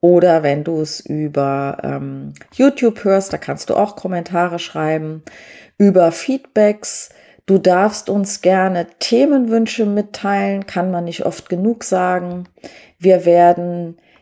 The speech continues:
demnächst auch mal wieder eine Q and A machen. Also das heißt, du hast im Vorfeld die Möglichkeit, uns Fragen zu schicken, die Carola und ich dann in einer Podcast-Folge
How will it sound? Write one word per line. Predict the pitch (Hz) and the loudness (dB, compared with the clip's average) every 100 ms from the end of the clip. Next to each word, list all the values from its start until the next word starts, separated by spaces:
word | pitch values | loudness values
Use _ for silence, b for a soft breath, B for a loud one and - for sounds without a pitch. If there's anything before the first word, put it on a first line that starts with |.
| b | b
demnächst | 202 233 254 262 262 - | 4 4 4 0 -4 -6
auch | - 180 | -6 -6
mal | 185 175 160 156 | -6 -4 -4 -6
wieder | 180 190 185 180 - | -6 -2 -2 -2 -6
eine | - 160 160 160 156 156 151 151 151 160 165 - _ - | -8 -4 -4 -4 -6 -8 -8 -8 -8 -12 -16 -20 _ -10
Q | - 170 | -2 0
and | 160 - | 0 -2
A | 240 | -2
machen. | 359 330 330 339 | -2 -6 -8 -8
Also | - 156 | -6 -6
das | 156 147 - | -10 -10 -6
heißt, | 151 156 156 - | -2 -2 -4 0
du | 214 | 2
hast | 233 - | 2 -2
im | 214 | -6
Vorfeld | 214 175 180 180 170 - | -2 -2 0 -2 -4 -6
die | |
Möglichkeit, | 151 175 214 214 202 - 185 180 180 _ B B B | -4 -2 -2 -4 -6 -6 -2 -2 -2 _ B B B
uns | 233 302 370 - | 4 4 2 -6
Fragen | - - 180 254 190 175 | -8 -2 0 2 -2 -6
zu | - | -8
schicken, | 175 - - - 214 349 330 B B B B | -6 -4 -6 -4 -6 -8 -12 B B B B
die | 190 | -4
Carola | - 160 160 202 254 247 | 0 0 2 2 2 0
und | 226 | -2
ich | - 190 - | -6 -8 -4
dann | 190 190 196 196 _ b | -2 0 -4 -8 _ b
in | - 208 226 | 2 4 4
einer | 180 180 170 | 0 0 -2
Podcast-Folge | 165 - 165 - 175 165 156 - - 151 151 151 151 165 | -4 -4 -4 -6 -4 -4 -4 -8 0 2 2 0 -2 -4